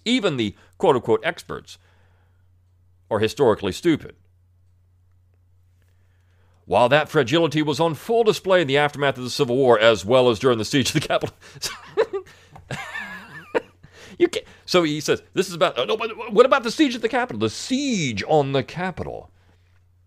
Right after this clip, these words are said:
There's no fragility there. Just in two thousand sixteen, and you, there's a video of this, Joe Biden bang, banging the gavel in the Senate chamber when there was a, a, uh, petition made to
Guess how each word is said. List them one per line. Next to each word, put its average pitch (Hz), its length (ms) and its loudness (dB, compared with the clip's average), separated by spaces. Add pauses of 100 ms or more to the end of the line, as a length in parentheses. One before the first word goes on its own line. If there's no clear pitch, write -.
(500)
There's 262 140 -8
no 247 120 4
fragility 113 680 0
there. 90 460 -4 (1400)
Just 220 300 2
in 233 80 -4
two 302 160 2
thousand 185 480 0
sixteen, 110 720 -6
and 117 160 -12
you, 143 100 -4
there's 160 220 2
a 190 60 2
video 277 340 4
of - 60 4
this, 107 200 2
Joe 196 200 2
Biden 147 640 0 (220)
bang, 190 540 -6
banging 180 420 -2
the 170 80 -2
gavel 120 580 0
in 127 140 -8
the 151 60 -6
Senate 165 420 -4
chamber 156 500 -6 (200)
when 147 160 4
there 160 120 4
was 147 200 6
a, 135 280 2 (400)
a, 113 420 0 (720)
uh, 82 200 -6
petition 208 580 4
made 127 400 0
to 113 360 -2